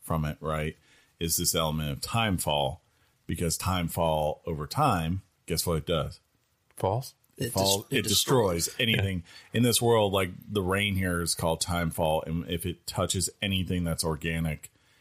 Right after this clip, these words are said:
Speaker 1: it breaks it apart.
Speaker 2: So, like,
Speaker 1: So
Speaker 2: the ladder you left would be organic and it
Speaker 1: yeah,
Speaker 2: would die.
Speaker 1: it would, it dies a lot slower. But, like, yeah, if you were to leave it there, maybe not in your world, but if they put it in someone else's world,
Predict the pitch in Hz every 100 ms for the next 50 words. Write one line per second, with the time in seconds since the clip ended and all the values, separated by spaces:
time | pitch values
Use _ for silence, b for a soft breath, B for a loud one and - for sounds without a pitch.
0 | _ _ - - - - - 127 73 76
1 | 65 - _ _ - 95 90 104 107 110
2 | 104 98 95 95 95 101 92 95 92 92
3 | 101 95 92 90 87 87 85 92 87 -
4 | 117 120 104 - 123 95 104 104 101 101
5 | 110 135 123 85 80 85 90 87 82 -
6 | 101 80 78 78 101 101 98 90 101 107
7 | 92 78 87 87 82 80 95 101 101 98
8 | 98 98 87 82 82 87 85 85 104 92
9 | 90 85 85 87 90 98 - 82 82 80
10 | 78 78